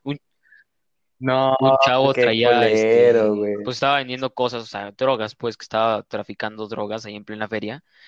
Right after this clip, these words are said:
Speaker 1: y estaban inspeccionando a los que traían mochila y, pues, los otros chavos tenían mochila y tampoco les encontraron nada". Y me olieron las manos, güey, este, me, o sea, olieron mi,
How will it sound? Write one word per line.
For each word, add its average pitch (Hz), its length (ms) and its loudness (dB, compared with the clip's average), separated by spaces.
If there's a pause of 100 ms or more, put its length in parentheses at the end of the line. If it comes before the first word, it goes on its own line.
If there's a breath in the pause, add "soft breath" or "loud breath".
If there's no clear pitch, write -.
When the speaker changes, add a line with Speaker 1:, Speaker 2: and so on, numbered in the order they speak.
(240 soft breath)
Speaker 1:
y 123 120 -2
estaban 135 380 -2
inspeccionando 135 800 -4
a 110 60 0
los 110 160 -8
que 123 100 -10
traían 117 320 -4
mochila 123 480 -6
y, 104 260 -14 (200)
pues, 127 180 -4
los 123 160 -6
otros 135 180 -12
chavos 139 160 -2
tenían 127 220 -8
mochila 135 280 -4
y 135 40 -4
tampoco 113 380 -2
les 117 80 -6
encontraron 120 360 -4
nada". 175 220 -2 (640 loud breath)
Y 117 560 0 (160)
me 131 140 -2
olieron 127 360 0
las 127 200 -4
manos, 139 540 -6
güey, 135 600 -4 (140)
este, 113 1000 -6 (560)
me, 113 640 -2
o 131 80 -4
sea, 127 160 -2
olieron 131 360 0
mi, 117 280 -4